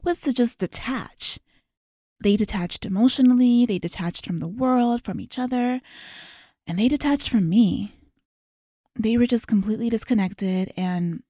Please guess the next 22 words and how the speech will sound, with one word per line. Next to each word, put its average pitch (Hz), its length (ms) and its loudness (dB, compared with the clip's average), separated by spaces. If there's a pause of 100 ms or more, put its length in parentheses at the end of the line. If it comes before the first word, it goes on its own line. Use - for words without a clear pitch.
(720)
grieving 226 400 6
in 190 120 2
the 185 120 -2
only 214 260 2
way 196 120 2
they 185 140 0
knew 175 120 0
how. 180 520 -6 (920)
But 214 160 2
what 196 220 -2
this 226 180 2
meant 247 220 4
for 190 120 -8
me 208 560 4
was 190 280 -6
that 180 320 -8
I 208 100 -4
spent 240 460 -2 (420)
a 190 80 0
lot 175 220 -2
of 202 100 -6
time 190 600 -2